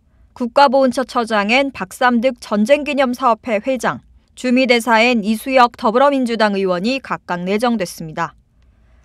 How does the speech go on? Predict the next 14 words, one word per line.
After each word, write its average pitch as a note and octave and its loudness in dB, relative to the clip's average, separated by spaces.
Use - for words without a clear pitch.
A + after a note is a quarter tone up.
청와대는 E4+ 4
이번 A#3+ 2
개각은 G3+ -2
정부의 A3 2
개혁 A3+ -2
정책을 A#3 0
일관성 D4 2
있게 A#3 0
안정적으로 C4+ 2
추진하는 D#4+ 0
데 A#3+ 0
역점을 C#4 0
뒀다고 F#3 -2
설명했습니다. F3 -4